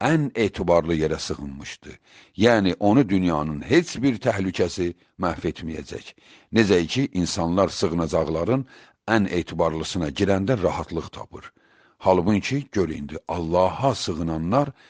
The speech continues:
necə rahatdır. Allah Subhanahu taala hər birimizə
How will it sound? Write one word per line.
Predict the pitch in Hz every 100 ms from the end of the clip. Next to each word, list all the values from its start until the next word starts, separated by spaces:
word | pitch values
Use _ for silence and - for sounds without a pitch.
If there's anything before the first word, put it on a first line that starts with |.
| _ -
necə | 110 101 87 76
rahatdır. | 71 - 73 _ 78 - - _ _ _ _ _ _ _ 104
Allah | 104 135 139
Subhanahu | 87 80 78
taala | 95 90 73 65 _ _ -
hər | 135 180 139
birimizə | 117 98 92 92 87 143